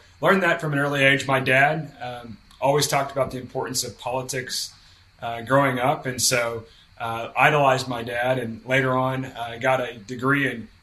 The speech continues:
government from the University of Texas. Uh, but there was a transition between my junior and senior year where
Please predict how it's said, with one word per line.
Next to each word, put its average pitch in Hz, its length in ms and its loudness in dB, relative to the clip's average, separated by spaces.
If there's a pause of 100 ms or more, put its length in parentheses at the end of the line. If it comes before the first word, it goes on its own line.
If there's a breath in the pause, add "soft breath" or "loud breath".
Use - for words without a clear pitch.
government 139 500 2
from 135 160 -4
the 131 60 -2
University 131 420 -2
of 123 100 -6
Texas. - 640 -2 (200 soft breath)
Uh, 127 220 0
but 139 360 -4
there 165 100 0
was 151 100 2
a 151 60 0
transition 185 580 2
between 151 320 -2
my 127 160 -2
junior 127 560 0
and 117 260 -8
senior 143 380 -2
year 127 340 -2
where 117 360 -8